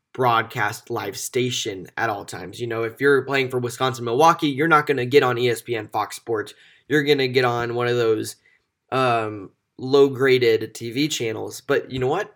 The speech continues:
Sometimes you don't need that national attention. It takes the pressure off of you as a player.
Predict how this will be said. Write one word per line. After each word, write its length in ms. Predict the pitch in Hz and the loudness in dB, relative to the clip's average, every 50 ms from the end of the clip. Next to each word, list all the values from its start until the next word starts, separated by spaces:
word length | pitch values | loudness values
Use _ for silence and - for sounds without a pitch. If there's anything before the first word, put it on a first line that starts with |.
| _ _ - | _ _ -12
Sometimes 440 | - - 190 214 285 214 202 185 | -6 -6 -4 -2 -2 -4 -4 -2
you 60 | 180 185 | -2 -2
don't 100 | 180 170 | 0 0
need 160 | 156 160 139 | 0 2 4
that 140 | 147 139 131 | 4 4 4
national 400 | 135 135 139 135 - 131 120 113 | 4 2 2 0 -4 -4 -6 -4
attention. 400 | 117 127 120 120 - - 120 117 | -4 -6 -8 -6 -6 -6 -6 -6
It 100 | 110 - | -6 -6
takes 220 | - 135 131 - | -8 -8 -8 -8
the 80 | - 113 | -10 -8
pressure 400 | - 123 123 120 123 - 123 120 | -4 -4 -4 -4 -2 -2 -2 -2
off 180 | 107 107 - | -2 -2 -6
of 100 | 113 110 | -14 -12
you 160 | 113 113 110 | -8 -6 -6
as 140 | 107 104 98 | -6 -6 -8
a 60 | 95 | -10
player. 440 | 85 92 110 113 107 101 98 87 - | -12 -10 -8 -6 -6 -6 -6 -8 -8